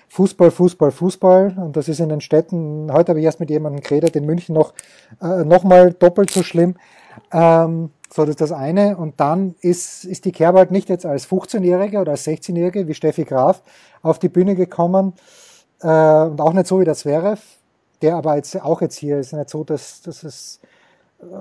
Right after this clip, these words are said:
wie, wie sagt man so schön, Paraden gibt durch München, wenn der in Indian Wells gewonnen hätte. Also es kommen viele Dinge zusammen, super für die Angie, aber die Geschichte, die eigentlich super ist, vielleicht haben wir sie nicht gut genug erzählt,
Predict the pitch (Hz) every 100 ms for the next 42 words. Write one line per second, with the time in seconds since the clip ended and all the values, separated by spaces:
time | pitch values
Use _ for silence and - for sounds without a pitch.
0 | 185 170 170 170 160 165 180 170 - 170
1 | 175 147 135 185 208 196 196 - 170 160
2 | 185 - 190 160 170 165 160 175 165 170
3 | 151 139 156 - 135 170 175 123 131 190
4 | - _ _ _ _ 165 165 - 220 220
5 | - 214 214 190 196 180 170 151 160 208
6 | 196 185 180 - 202 214 196 180 156 180
7 | 196 208 202 - _ _ _ 160 156 170
8 | 170 - 220 - 185 156 165 156 - 208
9 | 233 208 202 - 160 160 160 180 208 180
10 | 170 202 - 175 175 151 - 143 202